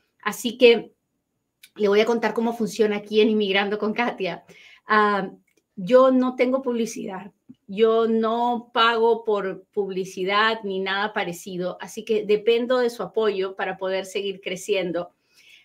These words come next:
Y para eso necesito que usted interactúe conmigo, que usted se suscriba a los canales en Facebook, en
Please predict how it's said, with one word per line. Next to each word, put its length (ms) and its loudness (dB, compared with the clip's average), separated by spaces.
Y 280 0
para 240 4
eso 200 0
necesito 540 -2
que 80 -4
usted 400 -4
interactúe 680 0
conmigo, 500 -2
que 120 -10
usted 260 -6
se 140 -4
suscriba 640 0
a 100 -4
los 200 -6
canales 760 -4
en 220 -6
Facebook, 640 -2
en 120 -6